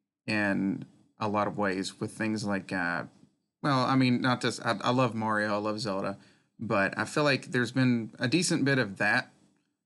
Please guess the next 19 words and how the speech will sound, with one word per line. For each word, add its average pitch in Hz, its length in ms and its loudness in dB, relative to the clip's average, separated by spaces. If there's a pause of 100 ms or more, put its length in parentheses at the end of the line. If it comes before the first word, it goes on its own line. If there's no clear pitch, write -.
but 104 400 0
not 120 480 0
the, 110 400 -2 (140)
not 170 240 0
the 123 280 0 (160)
oddball 101 520 0
ones. 98 260 -4
Not, 107 260 -2
again, 104 300 -2
not 104 180 -2
like 107 260 -6
F-Zero. 104 640 -2
There 107 140 -4
hasn't 110 260 -4
been, 107 260 -6 (320)
Star 165 240 4
Fox 135 320 2
has 113 380 -2 (100)
seen 113 480 0